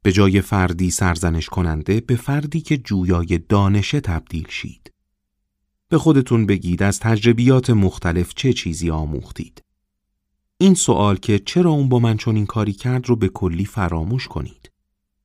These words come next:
واقعیت‌های زندگی رو با دید دیگه‌ای به نظاره بنشینید. اگه چنین تفکری داشتید، متوجه می‌شید که سرزنش کردن دیگران فقط انرژیتون رو هدر می‌ده و سودی برای زندگی نداره.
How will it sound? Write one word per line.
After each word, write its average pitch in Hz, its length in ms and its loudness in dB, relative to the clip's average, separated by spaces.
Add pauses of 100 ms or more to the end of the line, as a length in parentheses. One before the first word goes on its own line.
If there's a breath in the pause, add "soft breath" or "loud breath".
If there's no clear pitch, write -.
(440)
واقعیت‌های 165 840 4
زندگی 95 540 2
رو 90 140 4
با 107 200 2
دید 123 440 2
دیگه‌ای 120 380 0
به 92 140 2
نظاره 85 440 0
بنشینید. 82 760 -6 (1000)
اگه 101 240 4
چنین 107 320 4
تفکری 117 640 0
داشتید، 98 600 0
متوجه 107 580 0
می‌شید 87 420 -2
که - 120 -6
سرزنش 107 600 0
کردن 113 360 0
دیگران 87 640 -2 (200 loud breath)
فقط 170 480 0
انرژیتون 123 800 2
رو 95 100 0
هدر 85 460 -2
می‌ده 78 280 -6 (240 soft breath)
و 104 120 0
سودی 147 400 0
برای 90 320 0
زندگی 80 520 -2
نداره. 92 560 -6